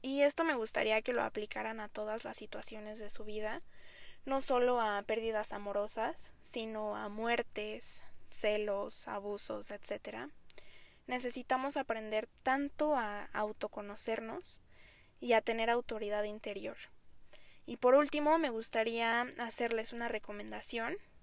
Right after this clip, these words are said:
Me gustaría hablarles de la psiquiatra y tanatóloga Elizabeth Kubler-Ross. Y lean alguno de sus libros, el que sea, el que quieran. Gracias a ella he aprendido tanto de la muerte,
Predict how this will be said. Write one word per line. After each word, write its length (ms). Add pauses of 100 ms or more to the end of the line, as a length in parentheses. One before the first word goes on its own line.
Me 140
gustaría 520
hablarles 480
de 120
la 160
psiquiatra 680
y 160
tanatóloga 840
Elizabeth 540
Kubler-Ross. 840 (720)
Y 460
lean 280
alguno 300
de 100
sus 180
libros, 380
el 160
que 140
sea, 340 (140)
el 160
que 120
quieran. 380 (840)
Gracias 540
a 120
ella 440
he 80
aprendido 680 (100)
tanto 400
de 80
la 120
muerte, 640